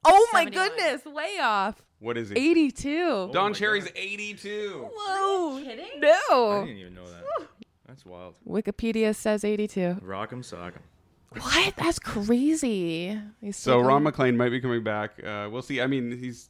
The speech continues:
Speaker 3: you know, a legend in broadcasting, but I just feel like you've made millions of dollars over your career.
Speaker 2: Yeah.
Speaker 3: Chill out.
Speaker 1: Mm-hmm.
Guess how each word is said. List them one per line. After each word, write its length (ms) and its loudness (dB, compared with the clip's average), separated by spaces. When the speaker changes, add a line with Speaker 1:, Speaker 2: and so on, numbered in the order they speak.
Speaker 3:
you 100 -4
know, 120 -2
a 20 0
legend 540 2
in 120 -2
broadcasting, 600 -4
but 120 -2
I 80 -2
just 240 -6
feel 200 0
like 300 -2
you've 320 -6
made 440 2
millions 480 0
of 100 -10
dollars 360 0
over 180 -6
your 120 -8
career. 500 -16
Speaker 2:
Yeah. 140 -20
Speaker 3:
Chill 280 -2
out. 320 -2
Speaker 1:
Mm-hmm. 380 -10